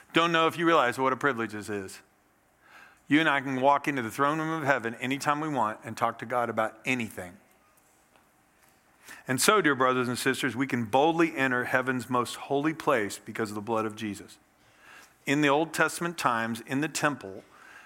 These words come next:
there was a section called the most holy place where the Ark of the Covenant was kept. The only person who could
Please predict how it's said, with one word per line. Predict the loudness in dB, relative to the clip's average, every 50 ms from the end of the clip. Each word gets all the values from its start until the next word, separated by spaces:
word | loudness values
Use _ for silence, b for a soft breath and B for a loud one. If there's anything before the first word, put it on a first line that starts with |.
| B B -2
there | -2 0
was | 0 0 0
a | 0 -2 -2 -4 -8 -12 -8
section | -4 2 2 2 2 2 -2 -4 -4 -4
called | 0 0 0 0 0
the | -2
most | 0 2 0 0 0 -4 -4
holy | -2 0 0 0 -2
place | -4 -2 -6 -6 -6 -6 -10 -8
where | -4
the | 0 2
Ark | 2 2 2 0
of | -4
the | -8 -6
Covenant | -2 0 -2 -2 -2 -6 -10 -12 -14
was | -18 -16 -14
kept. | -12 -12 -14 -14 -16 -20 -20 -20 _ _ _ _ _ _ _ _ _ _ _ _ _ _ _ _ _
The | -2 0
only | 0 0 0
person | -2 0 0 0 0 0 -4 -4
who | -4 -6
could | -6 -8 -10